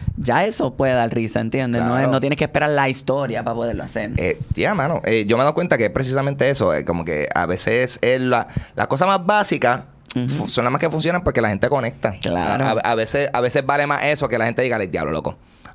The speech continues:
Speaker 2: A mí también me pasó eso.
Speaker 1: Sí,
Speaker 2: Qué bad
Speaker 1: full.
Speaker 2: trip, ¿verdad? Y ya, ya es una forma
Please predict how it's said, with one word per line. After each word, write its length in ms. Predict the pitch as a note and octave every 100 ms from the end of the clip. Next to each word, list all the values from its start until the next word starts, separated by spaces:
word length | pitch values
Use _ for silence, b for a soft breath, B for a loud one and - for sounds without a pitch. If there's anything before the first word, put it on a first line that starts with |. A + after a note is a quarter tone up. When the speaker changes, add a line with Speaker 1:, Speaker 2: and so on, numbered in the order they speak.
| -
Speaker 2:
A 140 | F#2+ D#2
mí 160 | D2
también 300 | F2+ D#2+ C#2
me 100 | B1+
pasó 240 | - F2+ - A#2+
eso. 260 | A#2+ B2+
Speaker 1:
Sí, 260 | B2+ D3 E3
Speaker 2:
Qué 120 | G#2
bad 120 | G#2+ G#2+
Speaker 1:
full. 200 | C#3+ D3
Speaker 2:
trip, 100 | B2 F#2
¿verdad? 340 | F#2 G2+ G#2+
Y 240 | - G2+ F#2+
ya, 500 | F#2+ G#2 A#2 A#2 A2
ya 320 | G2+ G#2 G#2+ - B B B
es 80 | C3
una 160 | C#3 D3
forma 360 | D#3 D#3 D3